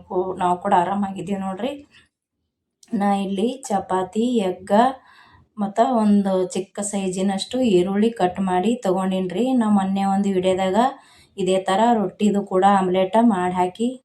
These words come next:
ತೋರ್ಸೀನ್ರಿ, ನೋಡಿರ್ಬೋದು. ಇಲ್ಲಿ ಐದು ಚಪಾತಿ ತಗೊಂಡೀನಿ ನೋಡ್ರಿ ನಾನು. ಐದು ಚಪಾತಿ ಮತ್ತ ಐದು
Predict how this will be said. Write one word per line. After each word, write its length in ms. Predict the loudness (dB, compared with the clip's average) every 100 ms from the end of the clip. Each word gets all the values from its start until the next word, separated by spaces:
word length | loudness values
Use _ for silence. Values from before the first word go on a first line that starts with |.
| _ -14 -14 -2
ತೋರ್ಸೀನ್ರಿ, 560 | -2 -2 -4 -4 0 2
ನೋಡಿರ್ಬೋದು. 680 | 2 -2 -4 -2 0 0 -2 -4 -10 -20 -20 _ -10
ಇಲ್ಲಿ 220 | -2 0
ಐದು 260 | 0 0 -2
ಚಪಾತಿ 440 | -4 -4 -4 -4 -4
ತಗೊಂಡೀನಿ 480 | -4 -4 -4 -4 -4
ನೋಡ್ರಿ 320 | -4 -4 -4
ನಾನು. 240 | -2 -2 -2 -4 _ _ _ _ _ -4
ಐದು 260 | -2 -2 -4
ಚಪಾತಿ 520 | -4 -2 -2 0 0
ಮತ್ತ 240 | 0 0 -2 -2 -2 -2
ಐದು 320 | -2 -2